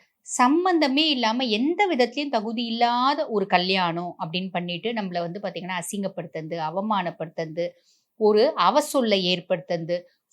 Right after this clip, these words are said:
சொசைட்டில நம்மளுக்கு இருந்த மரியாதையை அப்படியே குலைச்சு நிறுத்துறது, இப்படி பல விஷயம் நடந்துச்சு. நிறைய மகராசி அன்பர்கள் வந்து பாத்தீங்கன்னா, ஒரு கன்சர்ன்ல ரொம்ப நாளா வேலை செஞ்சிருந்தாங்க,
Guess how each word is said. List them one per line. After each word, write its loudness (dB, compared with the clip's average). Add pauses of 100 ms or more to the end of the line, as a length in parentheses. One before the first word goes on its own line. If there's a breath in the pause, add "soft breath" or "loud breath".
(100)
சொசைட்டில 4
நம்மளுக்கு 0
இருந்த 0
மரியாதையை 2
அப்படியே 0
குலைச்சு 2
நிறுத்துறது, -4
இப்படி -10
பல 0
விஷயம் -6
நடந்துச்சு. -8 (380 soft breath)
நிறைய 0
மகராசி 0
அன்பர்கள் -2
வந்து -4
பாத்தீங்கன்னா, -6 (100)
ஒரு -2
கன்சர்ன்ல 0
ரொம்ப -2
நாளா 4
வேலை 2
செஞ்சிருந்தாங்க, -6